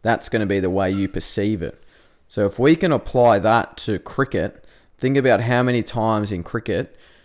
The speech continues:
the things that you are focusing on are gonna have a big influence on your perception. Say from a batter's point of view, if that's a bowler, say in the lead up to the game, everyone said, "This is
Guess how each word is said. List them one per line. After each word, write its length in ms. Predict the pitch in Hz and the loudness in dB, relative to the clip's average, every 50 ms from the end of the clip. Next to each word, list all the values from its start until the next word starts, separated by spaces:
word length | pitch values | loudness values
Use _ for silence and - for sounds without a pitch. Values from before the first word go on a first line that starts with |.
| _ _ - | _ _ -14
the 80 | - | -14
things 400 | 98 - - - 135 135 135 123 | -14 -6 -2 0 2 2 2 0
that 100 | - 110 | 0 0
you 220 | 90 110 113 107 104 | 0 2 2 2 2
are 60 | 95 | 0
focusing 720 | - - - 113 113 117 113 - 135 127 - 120 107 101 | 0 0 2 2 2 2 2 -2 -4 -6 -4 -4 -4 -2
on 340 | 98 87 85 87 95 123 78 | -2 -2 -2 -4 -4 -6 -8
are 100 | 67 82 | -6 -6
gonna 180 | 98 107 92 95 | -4 -2 -2 -2
have 200 | 101 110 104 92 | -2 -2 -2 -2
a 60 | 95 | -4
big 420 | 85 - 110 110 110 107 - - | -4 -2 0 0 0 -2 -4 -6
influence 800 | - 107 107 - - 110 101 95 92 92 87 - - - - - - _ - - | -6 -6 -6 -6 -6 -4 -4 -4 -4 -6 -6 -10 -12 -16 -18 -20 -20 _ -14 -8
on 220 | - 104 101 95 | -6 -4 -4 -2
your 420 | 98 101 104 101 101 95 95 95 95 | -2 -2 -2 -2 -2 0 -2 -2 -4
perception. 760 | - - 92 - - - 127 - - - - - 98 90 - - - - _ _ _ _ _ | -6 -8 -12 -10 -2 0 0 0 0 -2 -8 -8 -8 -8 -10 -12 -18 -20 _ _ _ _ _
Say 320 | - - - 127 131 135 139 | -4 2 4 6 6 6 4
from 220 | - - 135 113 | 2 0 0 0
a 80 | 92 87 | 0 0
batter's 340 | - 101 104 110 120 120 123 | 2 2 2 2 2 0 -2
point 280 | - - 117 101 98 | -4 -6 -4 -4 -4
of 40 | 92 | -4
view, 140 | 85 95 98 | -2 -2 -4
if 100 | 98 - | -2 0
that's 240 | 113 104 - - - | -2 -2 -2 -2 -8
a 60 | 82 | -10
bowler, 520 | - - 71 73 90 92 90 82 78 80 - _ _ _ _ _ _ - - _ _ | -8 -4 -2 -2 0 0 -2 -4 -6 -8 -10 _ _ _ _ _ _ -20 -20 _ _
say 540 | - - - 123 123 131 131 123 117 107 - - - - - | -6 0 4 4 6 6 4 2 0 -2 -6 -12 -20 -14 -6
in 160 | - 127 127 | -4 0 2
the 120 | 120 110 | 2 4
lead 240 | 107 104 110 117 113 | 4 4 4 4 4
up 160 | 110 95 - | 2 2 0
to 100 | - - | -2 -6
the 80 | 95 85 | -6 -4
game, 540 | 82 95 95 101 101 95 92 87 101 143 151 - - - - - | -2 -2 -2 0 0 0 -2 -2 -4 -6 -8 -10 -14 -14 -8 -6
everyone 420 | - 92 101 98 98 92 90 92 | -4 -2 0 0 0 0 0 -2
said, 240 | - - 90 87 - | -4 -6 -6 -4 -6
"This 180 | 95 92 - | -8 -8 -8
is 400 | 90 87 82 - - - - - | -8 -10 -10 -12 -16 -20 -20 -20